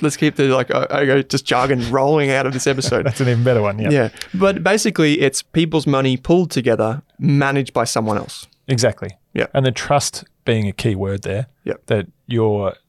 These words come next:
Speaker 2: someone else is the trustee
Speaker 1: Yep.
Speaker 2: of your investments and they're making decisions on your behalf.
Speaker 1: Yep. But
Speaker 2: Which is
Speaker 1: you
Speaker 2: always
Speaker 1: legally own part of whatever it is.
Speaker 2: Exactly.
Speaker 1: Yeah.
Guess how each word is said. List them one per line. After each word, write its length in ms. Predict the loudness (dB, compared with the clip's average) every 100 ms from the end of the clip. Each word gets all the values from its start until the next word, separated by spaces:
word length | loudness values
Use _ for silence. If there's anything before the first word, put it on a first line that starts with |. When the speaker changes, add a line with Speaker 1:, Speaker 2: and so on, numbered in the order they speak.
| -8
Speaker 2:
someone 320 | -4 -2 -2
else 240 | -4 -4
is 160 | -8 -6
the 240 | -6 -6
trustee 600 | -4 -4 -4 -2 -2 -4 -6 _ -8
Speaker 1:
Yep. 160 | -8 -4
Speaker 2:
of 200 | -4 -4
your 160 | -4 -4
investments 600 | -4 -4 -4 -6 -8 -12 -8
and 120 | -6
they're 60 | -2
making 260 | -4 -4
decisions 380 | -8 -6 -6 -6
on 200 | -4 -4
your 140 | -4 -6
behalf. 460 | -6 -8 -10 -14 _ -10
Speaker 1:
Yep. 180 | -10 -8
But 120 | -6 -4
Speaker 2:
Which 80 |
is 40 | 0
Speaker 1:
you 60 | 0 2 0
Speaker 2:
always 80 | 0
Speaker 1:
legally 580 | 0 2 4 2 2 2
own 340 | 0 -2 -2
part 300 | -4 -4 -2
of 120 | -2 -4
whatever 300 | -4 -2 -2
it 120 | -8 -10
is. 180 | -16 -10
Speaker 2:
Exactly. 440 | -6 -4 -6 -12 -14
Speaker 1:
Yeah. 100 | -12